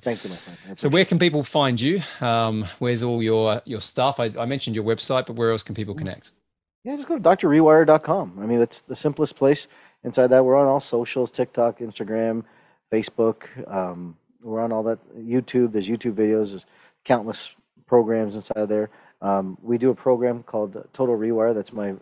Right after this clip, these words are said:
Speaker 1: it's like a three-day virtual program that I do. It's kinda my intro to my world. Um, and I do it
Speaker 2: Okay.
Speaker 1: all virtually because it's easy, right? I don't have to,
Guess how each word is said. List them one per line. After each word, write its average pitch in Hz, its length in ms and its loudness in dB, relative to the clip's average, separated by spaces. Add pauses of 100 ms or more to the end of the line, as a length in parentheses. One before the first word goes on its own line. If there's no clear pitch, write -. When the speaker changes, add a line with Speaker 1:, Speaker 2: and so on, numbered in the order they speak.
(100)
Speaker 1:
it's - 120 -12
like 107 100 -10
a - 40 -12
three-day 113 400 -2
virtual 110 420 -4
program 110 380 -2
that 110 80 -2
I 107 40 -2
do. 113 140 -4
It's 147 100 -12
kinda 240 140 -4
my 135 80 -4
intro 117 300 -4
to - 120 -12
my 98 100 -6
world. 95 360 -6 (560)
Um, 87 540 -4
and 131 80 0
I 143 40 6
do 156 100 2
it 208 40 8
Speaker 2:
Okay. 214 60 8
Speaker 1:
all 208 80 6
virtually 127 420 2
because 110 600 -4 (160)
it's - 160 -10
easy, 139 460 -6 (120)
right? 123 140 2
I 127 80 4
don't 127 100 2
have 123 140 -2
to, 120 120 -2